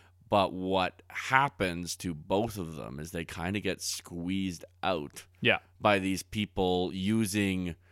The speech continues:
Speaker 1: these nefarious forms of violence to destroy this innovation so that they can maintain their status quo, which is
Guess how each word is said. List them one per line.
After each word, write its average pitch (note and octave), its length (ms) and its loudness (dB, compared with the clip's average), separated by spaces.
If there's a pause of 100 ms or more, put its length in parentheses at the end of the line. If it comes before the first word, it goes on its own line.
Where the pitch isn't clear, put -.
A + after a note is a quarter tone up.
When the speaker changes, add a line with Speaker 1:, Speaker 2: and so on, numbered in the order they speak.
(220)
Speaker 1:
these G2 200 -2
nefarious F#2+ 1120 0 (140)
forms A2 440 2
of F2 100 -2
violence E2+ 680 0 (220)
to E2+ 420 -8
destroy F2 1200 0
this F2 220 -6
innovation E2+ 480 -4
so E2+ 160 -6
that D#2+ 100 -10
they E2+ 100 -6
can E2 160 -6
maintain F2 880 -2 (640)
their D#2 840 -2 (720)
status E2 420 0
quo, D#2+ 260 -4
which D2 260 -8
is D2+ 240 -10